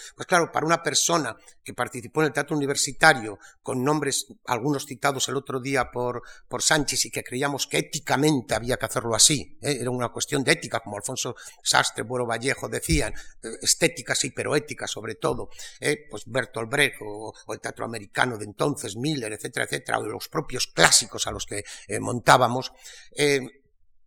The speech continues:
evidentemente, eh, eh, digo, esto, eh, cu-, me sorprende cuando veo ahora los festivales de teatro universitario y veo que, bueno, pues que el teatro que se monta generalmente es un teatro cómico, humorístico,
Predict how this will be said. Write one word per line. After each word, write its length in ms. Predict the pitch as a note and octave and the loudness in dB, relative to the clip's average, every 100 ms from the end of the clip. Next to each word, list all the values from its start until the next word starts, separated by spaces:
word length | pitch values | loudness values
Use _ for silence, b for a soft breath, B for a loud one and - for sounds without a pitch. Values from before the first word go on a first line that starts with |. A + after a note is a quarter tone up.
| - - - | -20 -20 -8
evidentemente, 800 | C#3 D#3 F#3+ F3+ F3 F3 F3 - | -4 0 2 2 2 2 2 0
eh, 140 | E3+ D#3 | -4 -4
eh, 100 | D3+ | -6
digo, 360 | D3 E3 E3+ - | -4 0 0 2
esto, 420 | E3 - E3 - | 0 0 -4 -2
eh, 180 | C#3+ C#3 - | -2 -2 -4
cu-, 100 | C#3+ | -4
me 120 | C#3 | -2
sorprende 560 | C#3 C#3+ D#3 D#3 D3 D#3 B B - | -4 -2 0 2 0 -2 B B 0
cuando 300 | C#3 C#3 C#3+ | 2 2 2
veo 160 | F3+ | 4
ahora 140 | D#3+ D3 | 2 0
los 120 | - | -4
festivales 400 | C3 - C#3+ C3+ | -4 -4 -4 -6
de 80 | C3+ | -6
teatro 220 | C#3+ C#3 | -6 -4
universitario 720 | C#3 - C#3 - C#3 B2+ C3+ B B B B - | -2 -2 0 2 2 2 -4 B B B B -8
y 140 | D#3 | -4
veo 280 | C#3+ E3+ E3 | 2 2 0
que, 300 | D#3 C#3+ - | 0 0 -2
bueno, 400 | A#2+ D3+ F#3 D#3+ - - _ - | -2 6 6 6 -2 -14 _ -4
pues 200 | D3 - | -2 0
que 100 | C#3 | -2
el 140 | B2+ | 0
teatro 240 | D#3+ A#3+ | 0 0
que 80 | G3 | -2
se 100 | C#3+ | -2
monta 300 | B2+ C#3 - | 0 0 0
generalmente 420 | - B2 A#2+ B2+ | -2 -2 -4 -4
es 100 | B2+ | -4
un 80 | B2 | -2
teatro 320 | B2+ C3 G#2+ | -2 -2 -4
cómico, 540 | - G#3+ A3 D#3 C#3+ D#3 | -2 0 0 -4 0 0
humorístico, 920 | C#3 A2+ B2+ G#3+ - - D#3+ E3 | 2 -2 -2 0 0 -2 -4 0